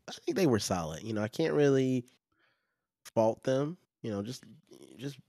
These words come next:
basing it off of, like, my initial gut, you know, reactions here, my gut feelings on thinking about Nintendo.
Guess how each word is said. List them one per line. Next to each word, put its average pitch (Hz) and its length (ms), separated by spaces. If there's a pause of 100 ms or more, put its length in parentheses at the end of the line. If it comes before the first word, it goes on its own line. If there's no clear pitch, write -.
basing 117 300
it 110 60
off 104 220
of, 98 140
like, 90 180
my 92 200
initial 98 340
gut, 90 340
you 92 100
know, 87 120
reactions 87 540
here, 82 220
my 85 160
gut 85 200
feelings 85 440 (200)
on 90 280
thinking 92 260
about 85 260
Nintendo. 95 500